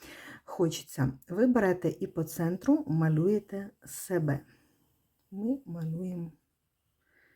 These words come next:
себе. Ось так, промалювали ви себе. Ви центр Всесвіту. Ви,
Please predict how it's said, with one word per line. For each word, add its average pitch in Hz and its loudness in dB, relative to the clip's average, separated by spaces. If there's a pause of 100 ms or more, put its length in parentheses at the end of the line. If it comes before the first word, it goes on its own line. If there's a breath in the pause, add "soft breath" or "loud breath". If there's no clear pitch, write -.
(500)
себе. 139 -6 (2250 loud breath)
Ось 151 -8
так, - -6 (100)
промалювали 156 2
ви 135 0
себе. 208 0 (1300 soft breath)
Ви 180 4
центр 156 2
Всесвіту. 285 0 (4000 soft breath)
Ви, 180 6